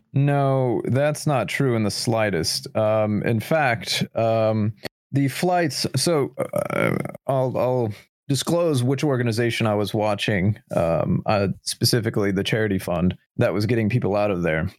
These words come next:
Um, now that it's come to light and there's been people that have reported on it due to foia requests and those kind of things. Um, it was the Nazarene Fund is the one I was watching, which is, uh, Glenn Beck's operation or Mercury One or whatever you wanna call it.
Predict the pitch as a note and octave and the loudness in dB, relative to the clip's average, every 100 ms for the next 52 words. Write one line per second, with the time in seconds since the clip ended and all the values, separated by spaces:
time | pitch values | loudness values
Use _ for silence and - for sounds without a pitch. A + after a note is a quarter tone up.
0 | - G#2 A2 G#2 G2+ - B2 A#2+ A2+ G#2+ | -4 0 0 0 0 0 0 0 0 0
1 | G#2 - - - B2 G#2+ G#2 G#2 G#2 - | 0 -2 -4 -2 0 0 0 0 -2 0
2 | G2+ G2 G2+ G2+ G2+ G#2 G#2+ G2 F#2 F#2 | 0 2 0 0 0 0 0 0 0 0
3 | F2+ F2 G2+ G2+ - G2 G2 F#2+ F#2 F2+ | -2 -2 -2 -2 0 0 0 2 0 -2
4 | - _ - G#2 A#2 F#2 A2 G2 - F#2+ | -6 _ 0 2 0 0 -2 -2 0 0
5 | F2 F2 - D2+ - - - - - - | 0 0 0 -2 0 0 0 0 0 0
6 | C3 - _ - A#2+ A#2 A2+ G#2+ G2+ - | -2 -6 _ -4 0 0 0 -2 -4 -8
7 | _ _ - C3+ B2+ G#2 B2+ A#2+ A#2+ A#2+ | _ _ -2 0 0 0 0 2 2 0
8 | G2+ G#2+ G#2+ - F#2 E2 E2+ - G2+ G2 | 0 0 0 0 0 0 0 -2 0 0
9 | F#2+ F#2 G2 F#2 F2+ D2 D2 F2+ F2 F#2+ | 0 0 0 0 0 -2 0 0 0 0
10 | F#2 F2 - - - G2 G2 F#2 F#2 F2+ | 0 0 -2 -4 -4 -2 0 0 0 -4
11 | - - - A2+ B2+ G#2+ G2 F#2 F#2+ - | -6 -2 0 0 0 2 2 0 0 -2
12 | F2+ E2+ F2+ F#2 - F#2 F2+ F2+ F2+ F2 | -2 0 0 0 0 0 0 0 0 0
13 | F#2 F#2 F2 G2 F#2 F2 F#2 F2+ F2+ F2+ | 0 0 -2 0 0 0 0 0 0 0
14 | F2+ F2+ F2 F2 - D#2+ - | 0 0 0 0 0 0 -2